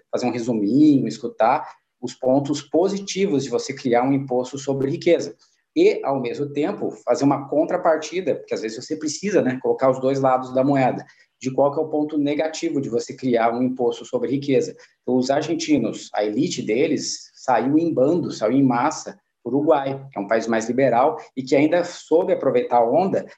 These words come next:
criando uma série de incentivos. E não só o rico saiu do, da Argentina para o Uruguai, como levou o dinheiro, obviamente, e levou o conhecimento.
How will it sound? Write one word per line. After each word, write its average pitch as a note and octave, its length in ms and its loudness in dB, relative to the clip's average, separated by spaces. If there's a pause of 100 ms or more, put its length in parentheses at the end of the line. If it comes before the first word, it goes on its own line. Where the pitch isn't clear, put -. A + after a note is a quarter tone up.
criando C#3 280 4
uma C#3+ 140 2
série C3+ 440 2
de C3+ 120 0
incentivos. C#3+ 680 0 (340)
E A#2+ 480 -2
não E3+ 180 0
só C3+ 320 2
o A2 60 -4
rico C#3 360 -6
saiu A2+ 460 0
do, G2+ 420 0
da G#2 100 -2
Argentina G#2 420 -6
para G#2+ 140 -10
o - 20 -2
Uruguai, B2 340 0
como C3+ 160 -2
levou A#2 300 2
o - 20 -6
dinheiro, D#3 440 2
obviamente, B2 720 -2 (280)
e B2+ 60 -2
levou C#3 320 2
o C#3+ 40 -2
conhecimento. D3+ 720 0